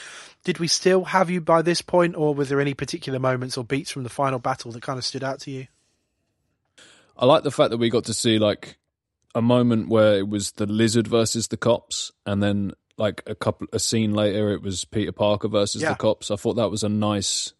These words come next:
Speaker 2: sort of creative spin on it. I much preferred the Lizard smashing the shit out of all the cops. That was
Speaker 1: <laughs>
Speaker 2: quite fun. Um, <laughs> but obviously, you know, the, the Peter or the Spider-Man one was different 'cause it ended with the reveal to Captain Stacy, which I thought was done well. I thought I really liked
Speaker 1: Yeah.
Speaker 2: that, and I like the fact that,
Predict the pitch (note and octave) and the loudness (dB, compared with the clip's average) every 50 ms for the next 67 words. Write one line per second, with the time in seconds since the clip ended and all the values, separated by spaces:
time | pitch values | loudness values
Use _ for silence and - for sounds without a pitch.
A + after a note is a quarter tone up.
0 | _ _ _ _ _ _ _ _ _ _ _ _ _ _ - - - - G2 - | _ _ _ _ _ _ _ _ _ _ _ _ _ _ -14 -10 -10 -10 -10 -8
1 | - - A#2 G#2+ G#2+ G#2 F#2 E2+ - - - - G#2+ G2+ F#2 E2 D#2 - - A#2 | -4 0 2 2 2 2 0 -2 -6 -6 -2 -2 -2 -2 -2 -4 -6 -4 -2 2
2 | B2+ C3+ - - - - G#2 - G#2 G2 G2 F#2 - G#2 G2 G2 G2 F#2+ - - | 2 2 2 0 -4 -6 -4 -2 -2 -2 -2 -2 -6 -6 -6 -6 -6 -8 -8 -12
3 | - - - - - - - F#2 F2+ - - E2 F#2 - - - B1 B1+ C#2 C2 | -12 -10 -8 -8 -8 -6 -6 -8 -8 -8 -8 -8 -8 -8 -6 -6 -6 -6 -6 -8
4 | - - G3+ A3+ - - A3 F3+ - G3+ - - E3+ E3+ E3 D3+ - - - - | -8 -6 -6 -6 -4 -4 -6 -6 -6 -6 -6 -6 -8 -8 -8 -10 -12 -14 -14 -12
5 | - - D#2+ - B2 - _ - - - - - C3 G2 G2+ D3 C#3 C3+ - D3+ | -12 -10 -10 -10 -12 -16 _ -18 -12 -8 -4 -4 -4 -2 0 -2 -2 -2 -4 -8
6 | C#3 - - - D3 C#3+ C#3+ C#3 - - B2 A#2+ A2+ G#2+ G2+ G2+ G2 G#2+ G2+ G2 | -8 -2 4 4 6 6 6 2 2 0 0 0 0 0 -2 -2 0 -2 -2 -2
7 | F#2 F2+ G2+ A2 G2+ G2 F#2+ F#2+ F#2 - - - - - A#2+ G#2 G2 F#2+ - A2 | -4 -4 -4 -2 -2 -2 -2 -4 -8 -12 -20 -12 -6 -4 -4 -4 -4 -6 -4 -4
8 | G#2+ F#2+ F#2+ - - A2+ G#2 G#2 G2 G2+ F#2+ F#2+ F#2+ F#2+ F#2 - F#2+ - - G2+ | -4 -4 -4 -2 2 2 2 2 2 0 -4 -4 -6 -8 -8 -10 -10 -10 -10 -10
9 | F2+ - G2+ F#2 G2+ F#2+ F#2+ F#2 F#2+ F#2 F2+ E2+ G2+ F2+ E2 F#2 F#2 F#2+ F#2 F2 | -10 -8 -8 -6 -6 -4 -6 -6 -8 -8 -10 -10 -10 -12 -10 -10 -10 -8 -8 -8
10 | F#2+ F#2+ F#2+ F#2 - - - F#2+ F2 - F#2+ - - G#2 G2 - - - G2+ G#2 | -6 -6 -6 -6 -8 -8 -10 -10 -8 -8 -8 -8 -8 -8 -8 -8 -6 -6 -6 -6
11 | G2+ - G2 G2+ - - _ - - - - C3+ - F3 G3 - B3 C3+ A2+ A2 | -6 -6 -6 -6 -8 -8 _ -20 -18 -10 -4 2 4 4 4 4 4 2 2 2
12 | - A2+ G2+ G#2 A#2 E3 F#3 - A2+ G#2+ A2 A2+ - G2 G#2+ A2 A2+ A2 G#2+ G2+ | 0 2 2 4 4 4 2 0 -2 -4 -4 -2 2 2 2 4 2 2 2 2
13 | G#2 G#2 - - A2 A#2 - A#2+ B2+ C3 C#3 D3+ C#3+ - B2 - - C3 A2+ - | 2 2 2 4 2 2 2 4 4 6 6 6 4 2 0 0 2 2 2 2
14 | G2+ A2+ A2 G#2+ - | 0 -2 0 0 -2